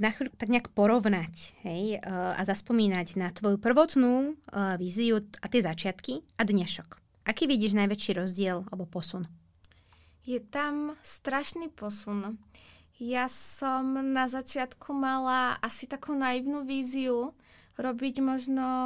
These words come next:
Speaker 2: tie lekárske výjazdy po celej Ugande, po celej Afrike, po celom svete. A postupne mi ako došlo, že, že to je nereálne. A že vlastne aj tak by sa tam nenaplnilo to,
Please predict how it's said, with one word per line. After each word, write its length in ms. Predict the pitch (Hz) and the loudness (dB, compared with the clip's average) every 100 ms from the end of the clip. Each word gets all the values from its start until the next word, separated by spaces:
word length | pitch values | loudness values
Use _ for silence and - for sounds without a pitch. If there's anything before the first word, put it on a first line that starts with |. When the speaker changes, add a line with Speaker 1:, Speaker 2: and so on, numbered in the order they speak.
| 254 254 254 | 0 -4 -4
Speaker 2:
tie 160 | 277 269 | -2 -2
lekárske 560 | 254 277 262 - 277 | -2 -2 -6 -4 -4
výjazdy 540 | 254 247 247 247 262 254 | -2 -2 -2 -4 -6 -6
po 140 | 247 240 | -8 -6
celej 240 | 285 277 | -2 -2
Ugande, 560 | 254 262 254 240 226 226 _ | 0 0 0 0 -4 -6 _
po 140 | 254 254 | -10 -2
celej 260 | 294 262 | 0 2
Afrike, 460 | 254 262 240 247 233 | 0 -4 -4 -4 -4
po 100 | 226 | -6
celom 320 | 277 254 254 262 | -2 0 0 -2
svete. 500 | 247 247 226 202 208 - - - | -4 -4 -4 -6 -8 -14 -18 -8
A 20 | 233 | -4
postupne 480 | 254 254 254 262 262 | -4 -6 -8 -2 0
mi 100 | 254 | 2
ako 560 | 233 240 254 247 240 233 | 0 -2 -4 -2 -2 -4
došlo, 480 | 240 240 240 240 | -6 -6 -6 -6
že, 560 | 240 247 247 240 240 247 - _ _ - | -6 -4 -2 -2 -4 -6 -12 _ _ -10
že 80 | 240 | -4
to 140 | 277 | 0
je 80 | 277 | 2
nereálne. 720 | 269 247 254 247 214 208 214 208 - - - _ | 2 2 2 2 0 -4 -6 -10 -20 -20 -20 _
A 180 | 233 240 | -4 -4
že 480 | 233 254 247 240 233 | -4 -4 -2 -2 -2
vlastne 400 | 247 247 247 277 | 0 0 -2 -2
aj 200 | 226 254 | -2 -2
tak 100 | 269 | -6
by 100 | 247 | -6
sa 160 | - 269 | -6 -6
tam 400 | 285 269 269 269 - _ _ _ | -2 0 0 -4 -14 _ _ _
nenaplnilo 920 | 247 262 262 262 262 269 254 254 277 302 - | 2 2 4 2 0 0 0 0 -4 -6 -4
to, 400 | 254 240 233 | -2 0 -2